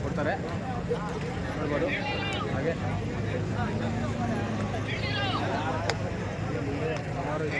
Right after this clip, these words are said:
ಸ್ನೇಹಿತರೆ ಎಲ್ಲ. ಎಂಬತ್ತು ಸಾವಿರ, ಎಪ್ಪತ್ತು ಸಾವಿರ ಈ ಥರ ಇದೆ. ನೋಡಿ, ಇಲ್ಲಿ ಒಂದು ಹಸು ಇದೆ.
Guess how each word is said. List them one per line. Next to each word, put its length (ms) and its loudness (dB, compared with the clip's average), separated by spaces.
ಸ್ನೇಹಿತರೆ 340 2
ಎಲ್ಲ. 120 2
ಎಂಬತ್ತು 500 2
ಸಾವಿರ, 160 2
ಎಪ್ಪತ್ತು 280 0
ಸಾವಿರ 160 2
ಈ 100 0
ಥರ 80 2
ಇದೆ. 120 4
ನೋಡಿ, 180 0
ಇಲ್ಲಿ 140 6
ಒಂದು 220 4
ಹಸು 160 0
ಇದೆ. 120 2